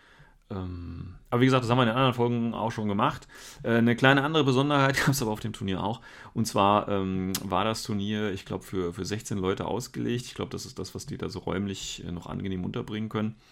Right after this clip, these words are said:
<laughs> Und dann bin ich dann da gewesen und dann waren's doch nur vier.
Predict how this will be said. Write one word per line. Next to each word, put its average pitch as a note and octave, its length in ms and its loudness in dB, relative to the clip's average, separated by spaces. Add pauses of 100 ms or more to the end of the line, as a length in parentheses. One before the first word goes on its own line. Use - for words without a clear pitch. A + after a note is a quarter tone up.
(680)
<laughs> - 120 -10
Und - 180 -4
dann F#2+ 180 -6
bin G2+ 180 -6
ich G2 160 -8
dann F2 340 -6
da F#2 240 -6
gewesen A2 840 -6
und F2 220 -12
dann E2+ 180 -8
waren's E2+ 460 -8
doch - 320 -10
nur F2+ 280 -6
vier. E2 440 -2